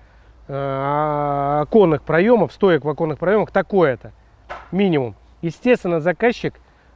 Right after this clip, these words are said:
может в этот вопрос вмешаться и только увеличить. Но, э, напоминаю, что мы живем достаточно в прохладном регионе в Ленинградской области.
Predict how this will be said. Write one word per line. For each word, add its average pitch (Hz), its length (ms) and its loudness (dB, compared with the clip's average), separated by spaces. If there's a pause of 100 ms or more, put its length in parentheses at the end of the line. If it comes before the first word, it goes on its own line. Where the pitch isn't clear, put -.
(140)
может 180 340 4
в - 20 2
этот 165 200 2
вопрос 175 340 2
вмешаться 170 460 0
и 147 40 -6
только 190 260 0
увеличить. 185 600 -2 (680)
Но, 175 800 4
э, - 20 -6
напоминаю, 175 520 0
что - 140 -10
мы 160 140 -4
живем 170 320 0
достаточно 151 640 -4 (580)
в - 80 -20
прохладном 180 520 2
регионе 180 400 2
в 151 40 0
Ленинградской 156 500 0
области. 131 480 -4